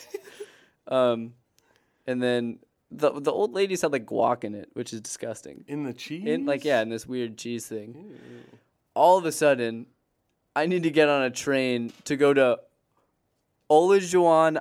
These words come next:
Speaker 2: Idaho. Which
Speaker 1: Oh,
Speaker 2: I don't think that's
Speaker 1: Idaho?
Speaker 2: even, Olajuwon is, like, the city, Idaho.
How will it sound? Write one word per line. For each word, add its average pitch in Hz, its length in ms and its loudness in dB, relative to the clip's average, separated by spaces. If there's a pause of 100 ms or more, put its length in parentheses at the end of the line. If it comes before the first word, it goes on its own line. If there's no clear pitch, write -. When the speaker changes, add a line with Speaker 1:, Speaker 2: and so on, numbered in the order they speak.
Speaker 2:
Idaho. 120 640 0 (1800)
Which 139 220 -2
Speaker 1:
Oh, - 60 -16
Speaker 2:
I 151 120 4
don't 202 160 4
think 180 120 4
that's 190 220 4
Speaker 1:
Idaho? 175 140 2 (100)
Speaker 2:
even, 143 80 -2 (180)
Olajuwon 156 680 2
is, 139 100 -6
like, 135 140 -2
the 143 80 -4
city, 120 440 -2 (160)
Idaho. 117 540 0